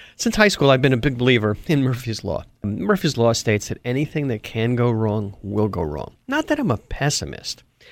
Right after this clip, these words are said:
but I just have a lot of real-world experience. And in the real world,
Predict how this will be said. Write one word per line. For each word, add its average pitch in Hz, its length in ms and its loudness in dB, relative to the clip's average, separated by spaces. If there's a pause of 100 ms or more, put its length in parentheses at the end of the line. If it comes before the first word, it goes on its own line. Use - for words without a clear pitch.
(120)
but 220 80 -2
I 226 60 4
just 269 220 -2
have 226 160 0
a 170 60 4
lot 123 300 4
of 113 220 -2
real-world 110 540 2
experience. 92 640 -8
And 226 80 -4
in 240 60 -2
the 233 80 -4
real 233 240 2
world, 127 320 0